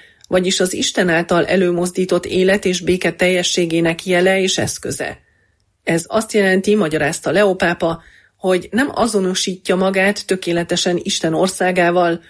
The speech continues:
hanem annak magva és kezdete. Mert a beteljesedése csak a végén adatik meg az emberiségnek és a kozmosznak. A Krisztusban hívők tehát, buzdított a pápa,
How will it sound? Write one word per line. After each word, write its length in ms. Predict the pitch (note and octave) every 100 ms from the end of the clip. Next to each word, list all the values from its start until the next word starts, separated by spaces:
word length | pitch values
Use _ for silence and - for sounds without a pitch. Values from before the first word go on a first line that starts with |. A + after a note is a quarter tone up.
| - _
hanem 220 | G3+ G#3
annak 320 | - A#3 A3+ A3
magva 560 | G#3+ G#3+ G#3+ A3+ A3 -
és 240 | G#3 -
kezdete. 600 | F3 D#3+ D#3+ - E2+ - _ _ _ _
Mert 240 | F#3 F3+ -
a 80 | E3
beteljesedése 1000 | G#3+ C#4 A3+ G#3+ - F#3+ F#3 - F#3 F#3 - _
csak 180 | - A3+
a 100 | G3
végén 440 | F#3+ F#3 E3+ E3+
adatik 440 | - D#3+ F3 F#3 F3
meg 140 | E3+
az 140 | F3 -
emberiségnek 720 | G3+ F3 F3 - E3+ E3+ E3+
és 140 | F3+
a 80 | D#3
kozmosznak. 840 | - E3+ E3+ B2+ - - - - _ _ _ _ -
A 160 | A3
Krisztusban 600 | A3 D#4 - G#3+ F#3+ F#3
hívők 460 | F#3 G#3 G#3+ F3 -
tehát, 520 | F3+ G3 G3 C4 A3
buzdított 520 | F3+ F3 D#3 D#3 -
a 60 | D#3+
pápa, 540 | - G#3 G#3 E3+ E3+